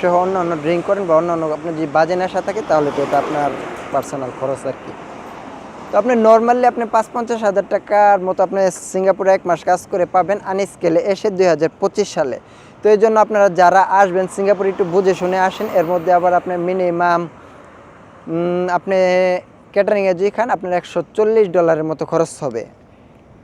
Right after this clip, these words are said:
একশো চল্লিশ ডলার পরে আপনার ফোন খরচ হবে, আপনি ধরেন এক মাসের জন্য যদি এমবি কিনেন, দশ ডলার থেকে বারো ডলার, হাইস্ট পনেরো ডলার। তো আপনি যদি পনেরো ডলার আছে, একশো চল্লিশ ডলার আছে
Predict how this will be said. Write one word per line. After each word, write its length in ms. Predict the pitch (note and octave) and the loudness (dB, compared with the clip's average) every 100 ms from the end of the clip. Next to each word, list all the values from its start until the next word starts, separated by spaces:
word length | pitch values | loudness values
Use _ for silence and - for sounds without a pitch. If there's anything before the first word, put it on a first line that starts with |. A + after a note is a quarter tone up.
| - F#3 | -6 -4
একশো 140 | F#3 - | -4 0
চল্লিশ 240 | A3 A3 G3 | 2 2 2
ডলার 200 | A3 G3+ D#3+ | 2 2 2
পরে 120 | F3 F3 | 0 2
আপনার 180 | F#3 E3 | 0 -4
ফোন 140 | - F3 E3 | -2 -2 2
খরচ 200 | F3+ E3 | 2 2
হবে, 140 | E3 D#3+ | -2 -2
আপনি 140 | D#3+ E3 C#3+ | -2 -4 -4
ধরেন 280 | D3+ D3 D3 D#3+ | -2 -2 -2 -4
এক 60 | F3+ | -6
মাসের 220 | E3+ D#3+ C#3+ | -8 -6 -6
জন্য 120 | D#3 D3+ | -6 -2
যদি 60 | E3 | -4
এমবি 140 | F#3 G3 | -2 -4
কিনেন, 200 | G3 G#3 E3 | -4 -4 0
দশ 100 | E3 D3 C#3+ | 0 -2 -2
ডলার 200 | D3 C#3 - | -2 -2 -4
থেকে 120 | C3+ C3+ | -6 -2
বারো 140 | C#3+ C#3 | -2 -2
ডলার, 180 | C#3 D#3+ | -2 -2
হাইস্ট 220 | C3+ B2 - - | -4 -10 -16 -8
পনেরো 280 | D#3 D#3 D3 B2 | -4 -2 -2 -2
ডলার। 220 | G#2 - - - - - - - - - - - | -6 -8 -16 -20 -20 -20 -20 -20 -20 -20 -20 -8
তো 40 | F3 | -6
আপনি 120 | F#3+ F#3 | -2 -2
যদি 80 | F#3+ G3+ | 0 2
পনেরো 260 | G#3 G#3 F#3 | 4 4 6
ডলার 200 | F3 E3+ E3+ | 6 6 6
আছে, 140 | - E3+ | 2 0
একশো 160 | E3+ E3 F3 | 0 -4 -2
চল্লিশ 240 | F#3+ F#3+ D#3+ | 0 0 0
ডলার 180 | D#3 D#3+ | 2 2
আছে 120 | D#3 | 2